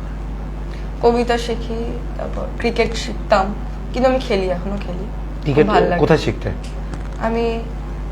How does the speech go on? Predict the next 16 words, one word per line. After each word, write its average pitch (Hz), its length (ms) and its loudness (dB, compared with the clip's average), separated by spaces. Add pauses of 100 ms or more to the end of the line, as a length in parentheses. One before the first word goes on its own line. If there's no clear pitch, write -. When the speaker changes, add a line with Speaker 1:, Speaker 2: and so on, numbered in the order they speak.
(120)
Speaker 1:
আমি 208 340 2
আমাদের 208 260 2
বাড়ির 202 300 2
ওখানে 202 260 0
পিকনিক 202 320 2
গার্ডেনের 196 380 2
ওখানেই 185 320 -2
শিখি। - 280 -4 (340)
Speaker 2:
আচ্ছা, 104 180 0 (920)
পিকনিক 131 240 6
গার্ডেনের 95 300 6
ওখানে। 90 160 0
Speaker 1:
হুম। - 640 -4
Speaker 2:
আচ্ছা, 175 180 8
আহ, 127 800 4
ধরো 156 360 8